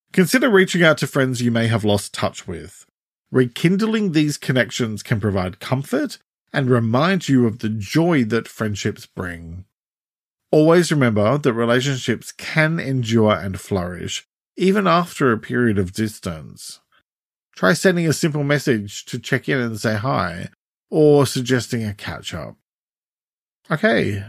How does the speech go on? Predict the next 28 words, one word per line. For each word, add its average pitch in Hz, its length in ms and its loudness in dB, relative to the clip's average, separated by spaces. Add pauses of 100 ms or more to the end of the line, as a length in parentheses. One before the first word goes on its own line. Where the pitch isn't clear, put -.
(140)
next, - 540 -6 (360)
seek - 520 -2
new 135 500 4
social 113 420 0
outlets. - 840 -12 (640)
Join 117 280 2
clubs, 151 580 2 (200)
groups, 135 560 2
or 117 240 0
online 120 340 0
communities 170 760 0
that 123 240 0
align 117 560 0
with 110 120 0
your 104 160 0
interests, 98 640 -4 (400)
all 185 240 6
of 196 120 2
which 190 240 0
can 147 180 -2
serve 123 320 2
to - 180 -4
introduce 143 540 -2
you 135 140 2
to 123 120 -2
potential 107 440 -2
new 92 200 -2
friends 202 460 -2